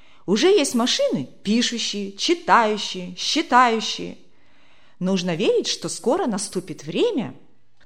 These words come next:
когда наука будет создавать живые существа,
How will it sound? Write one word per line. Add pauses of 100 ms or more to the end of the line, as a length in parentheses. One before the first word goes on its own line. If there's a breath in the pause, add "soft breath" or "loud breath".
когда
наука
будет
создавать
живые
существа,